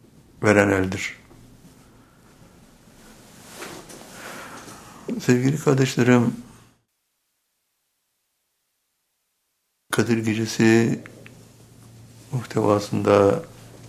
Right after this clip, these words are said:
Allah Teala'nın bizlere verdiği, bu devirde verdiği büyük nimeti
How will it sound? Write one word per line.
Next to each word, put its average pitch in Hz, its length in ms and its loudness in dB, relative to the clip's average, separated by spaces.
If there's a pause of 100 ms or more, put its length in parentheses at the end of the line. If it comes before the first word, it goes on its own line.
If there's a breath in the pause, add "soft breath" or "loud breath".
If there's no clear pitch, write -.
(760 loud breath)
Allah 107 320 4
Teala'nın 117 460 0
bizlere 104 400 0
verdiği, 104 500 0
bu 123 120 2
devirde 98 400 4
verdiği 98 400 -2
büyük 104 280 -8
nimeti 107 680 0